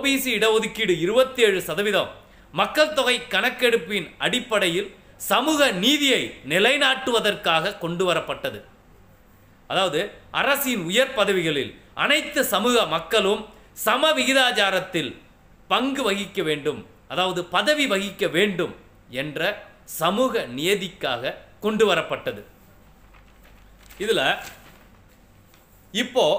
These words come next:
நடுத்தர வர்க்க மக்கள் அரசின் உயர் பதவிகளுக்கு வரக்கூடாது என்பதற்காகவே இந்த பி ஜே பி அரசாங்கம் இந்த சட்டத்தை கொண்டு வந்திருக்கு. பார்த்துக்கோங்க,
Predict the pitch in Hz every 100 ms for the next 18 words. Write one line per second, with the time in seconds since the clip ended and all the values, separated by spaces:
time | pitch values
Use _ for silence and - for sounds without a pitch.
0 | - 160 254 - 302 285 220 214 233 175
1 | 175 233 175 - 151 214 226 254 165 175
2 | 254 285 - 190 214 196 185 175 - 165
3 | 113 - - 127 196 311 320 320 330 320
4 | 311 294 240 262 285 269 262 240 208 190
5 | 202 269 - - - - - 180 185 165
6 | - 285 311 320 294 262 160 165 202 214
7 | 202 175 127 - - - 147 175 160 151
8 | 196 - 254 - 220 - 214 233 226 202
9 | 190 160 113 - - - - 185 175 214
10 | 190